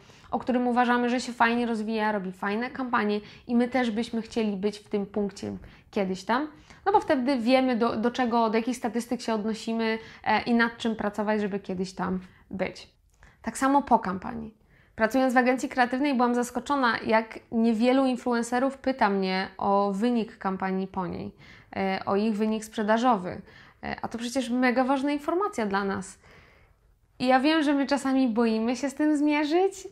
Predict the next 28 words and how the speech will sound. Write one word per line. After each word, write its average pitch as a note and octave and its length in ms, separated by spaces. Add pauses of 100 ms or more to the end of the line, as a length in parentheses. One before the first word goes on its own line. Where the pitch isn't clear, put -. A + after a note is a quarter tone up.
e, G#3 280
z G#3+ 120
tym, G#3+ 400
że G#3+ 120
my G#3 160
coś A3 240
zarekomendujemy, G3+ 1200 (440)
e, G3+ 100
a - 80
nasza G#3 280
społeczność G#3+ 500
tego A3 280
nie G#3 180
kupi B3 600 (720)
i G3+ 320 (160)
wyjdzie G#3+ 360
na G#3 160
to, A3+ 140
że G#3 120
trochę G#3+ 300
słabi G#3+ 400
z A#3 40
nas A3+ 220
influencerzy, G#3+ 920 (760)
ale G#3+ 220
lepiej A#3 360
to A#3+ 100
wiedzieć, A#3 600